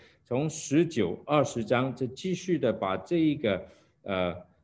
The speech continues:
主题，把这个教训来带给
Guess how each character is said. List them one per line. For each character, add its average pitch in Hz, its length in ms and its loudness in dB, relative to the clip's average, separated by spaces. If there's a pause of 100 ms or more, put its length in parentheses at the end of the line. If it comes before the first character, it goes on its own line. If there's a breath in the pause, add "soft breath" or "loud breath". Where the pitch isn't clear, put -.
(120)
主 95 280 -2
题， 104 440 0
把 95 200 -2
这 156 180 0
个 127 120 2
教 123 320 2
训 120 420 -2 (300 loud breath)
来 107 260 2
带 143 220 4
给 - 300 -6